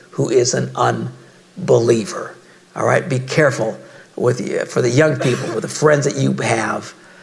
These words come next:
uh, because that's a, you can really get yoked tight when you're, uh, preteen, teen, through high school, uh, with someone who doesn't know Jesus. That usually doesn't pan out very well. And certainly any kind of serious dating with someone who's not a devout Christian,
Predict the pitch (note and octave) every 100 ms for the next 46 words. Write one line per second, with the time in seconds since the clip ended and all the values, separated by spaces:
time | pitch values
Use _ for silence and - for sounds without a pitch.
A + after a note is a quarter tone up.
0 | - - - - G2 - C3+ A2+ D3+ C#3
1 | - A#2+ A#2 - - C3+ A#2+ A2+ C#3 C3+
2 | B2 B2 C3 C3+ B2+ - - C3+ B2+ -
3 | - - A#2 A2+ A2 A2 - - - -
4 | F#3 - - F#3+ D3+ C3+ C3 C3+ B2+ B2+
5 | C#3 C3 B2+ B2+ - - - A#2 A2+ A2+
6 | - - - - - - - - - -
7 | A2 G#2 - B2+ C3+ B2 A#2 A#2+ D3+ D3
8 | C3+ B2+ B2 B2 A#2 D3 B2 C3+ D3+ C3
9 | B2+ B2 A#2 - A2+ A2+ A2+ A#2 G#2+ A2
10 | - B2 - - F3 C#3+ A#2 A2 - C#3
11 | C3+ B2 B2 - D3+ C#3+ - - B2+ A#2+
12 | A#2 A2+ A2+ B2+ B2+ C3+ D#3 D3+ D3 C3
13 | B2+ - A#2+ A#2+